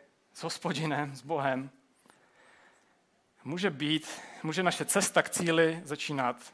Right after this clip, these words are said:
něčím, co se nám zdá jako krok zpět. Něco, co, do čeho se pustíme a náš první krok vede úplně,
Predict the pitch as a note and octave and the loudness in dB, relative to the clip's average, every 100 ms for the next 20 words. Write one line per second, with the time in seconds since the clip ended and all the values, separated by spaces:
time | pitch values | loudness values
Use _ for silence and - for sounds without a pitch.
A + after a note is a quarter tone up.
0 | - C#3+ C#3+ C#3 C3 C3+ B2 A#2 A#2+ A#2+ | -8 -6 -4 -8 -8 -6 -6 -4 -2 0
1 | A#2+ A#2 A2+ A2+ G#2 - - A#2 - - | -2 -4 -12 -16 -16 -16 -12 -12 -12 -20
2 | _ _ _ _ _ _ _ _ _ D3 | _ _ _ _ _ _ _ _ _ -6
3 | C#3+ C#3+ - D3 B2+ - - - - D#3+ | -6 -4 -4 -4 -4 -8 -18 -20 -4 -2
4 | E3+ F3 E3 - - - D#3 C#3 C#3+ D3+ | 0 -2 -4 -6 -8 -4 4 4 4 0
5 | - - - - - B2+ C3+ - D3 D3 | -14 -20 -20 -20 -8 -6 -6 -4 -4 -2
6 | C#3 C#3+ C3+ - - D3 - - A#3 - | -4 -4 -6 -8 -10 -10 -10 -6 -6 2
7 | G#3+ F#3+ | 4 4